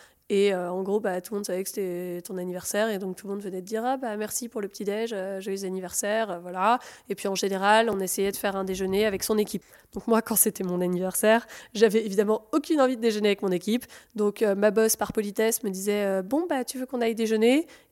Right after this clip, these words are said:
Et je lui disais, euh, « Bah, c'est gentil, mais, euh, je vais déjeuner avec des potes. » Et puis voilà. C'était très mal vu, mais j'en avais rien à faire. Et, euh, ils essayaient vraiment de faire, euh, des trucs tout le temps, quoi. Mais, bah, ça prenait pas, quoi. Ça son-, ça, ça sonnait faux, en fait.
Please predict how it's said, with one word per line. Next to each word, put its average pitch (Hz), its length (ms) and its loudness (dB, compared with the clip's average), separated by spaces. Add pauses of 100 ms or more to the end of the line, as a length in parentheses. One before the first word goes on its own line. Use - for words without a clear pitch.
Et 202 140 2
je 185 60 -6
lui 190 80 -4
disais, 202 300 0
euh, « 190 160 2
Bah, 214 140 2
c'est 214 140 -2
gentil, 202 320 -2
mais, 190 200 -2
euh, 175 380 -4
je 190 100 -6
vais 190 80 -2
déjeuner 185 300 -2
avec 185 100 -2
des 185 80 -2
potes. » - 360 -8 (200)
Et - 40 -20
puis 240 140 -10
voilà. 190 200 -6 (840)
C'était 208 280 2
très 220 180 4
mal 196 140 4
vu, 208 280 -4
mais 190 140 2
j'en 185 180 2
avais 180 200 -4
rien 180 260 -4
à 180 80 -2
faire. - 300 -8 (240)
Et, 208 260 6
euh, 190 460 2
ils 202 160 -2
essayaient 226 220 6
vraiment 240 260 6
de 277 60 0
faire, 240 260 6
euh, 196 540 4
des 190 120 -2
trucs - 220 -8
tout - 100 0
le 247 80 0
temps, 330 220 6
quoi. 196 180 2
Mais, 180 560 -2 (540)
bah, 196 80 0
ça 196 140 0
prenait 190 280 2
pas, 220 180 2
quoi. 185 260 -8
Ça - 180 0
son-, 190 260 2
ça, 190 160 2
ça - 340 2
sonnait 196 280 2
faux, 214 220 4
en 185 60 0
fait. - 380 -12